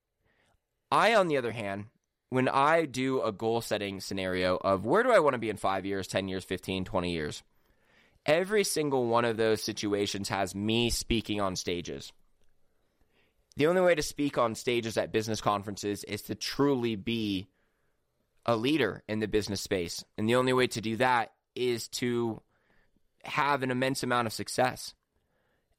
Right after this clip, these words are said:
And the current pace of work that I was doing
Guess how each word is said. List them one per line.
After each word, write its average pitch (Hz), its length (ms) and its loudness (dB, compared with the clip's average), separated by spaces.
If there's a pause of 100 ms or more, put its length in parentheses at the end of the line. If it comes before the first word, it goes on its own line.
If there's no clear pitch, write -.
And 117 380 2
the 117 80 2
current 156 440 0 (140)
pace 127 400 0
of 95 200 -4
work 117 280 0
that 117 100 0
I 107 120 2
was 101 220 -6
doing 107 520 -2